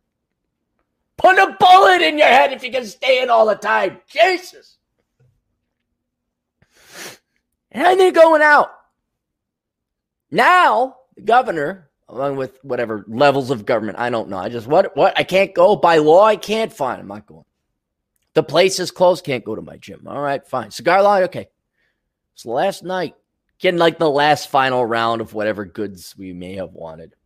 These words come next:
<clears throat> I say, "I wonder," 'cause I'm forth thinking ahead, "should I set up, like, a poker game? Should I,"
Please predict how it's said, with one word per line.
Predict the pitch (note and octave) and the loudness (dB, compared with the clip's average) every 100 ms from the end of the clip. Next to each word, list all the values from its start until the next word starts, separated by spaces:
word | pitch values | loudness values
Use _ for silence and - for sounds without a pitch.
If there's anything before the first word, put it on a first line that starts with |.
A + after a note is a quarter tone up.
| D3+ - | -20 -18
<clears throat> | F#3+ - - - _ _ _ _ _ _ _ _ _ _ _ _ _ _ _ - - - _ _ _ _ - | -12 -10 -10 -14 _ _ _ _ _ _ _ _ _ _ _ _ _ _ _ -20 -20 -20 _ _ _ _ -18
I | A2 | -14
say, | - A#2+ G2 F#2 - | -12 -10 -10 -12 -12
"I | C3 B3+ | -4 -2
wonder," | G3 B2+ A#2 F#2+ F#2 F#2+ - _ _ _ _ _ _ _ | 0 2 0 0 -4 -6 -16 _ _ _ _ _ _ _
'cause | D3 D3 | -14 -14
I'm | |
forth | C#3+ - F#3 E3 - _ _ _ - | -10 -4 -2 -4 -12 _ _ _ -10
thinking | E3+ E3+ C#3 | -8 -6 -8
ahead, | C#3 D3 C3+ - _ _ _ _ _ _ _ _ _ | -8 -6 -6 -8 _ _ _ _ _ _ _ _ _
"should | - G#3 | -8 -6
I | F4 | -4
set | - F4 | -2 2
up, | G3+ - | 2 2
like, | C#3+ - | 0 0
a | |
poker | - C3+ C3 - B2+ | -8 -4 -4 -6 -6
game? | D3 C3 B2+ A#2+ A#2+ _ _ _ _ _ _ _ _ | -4 -4 -6 -10 -18 _ _ _ _ _ _ _ _
Should | - - | -8 0
I," | G3 A#3+ D4 C4 | 2 4 2 0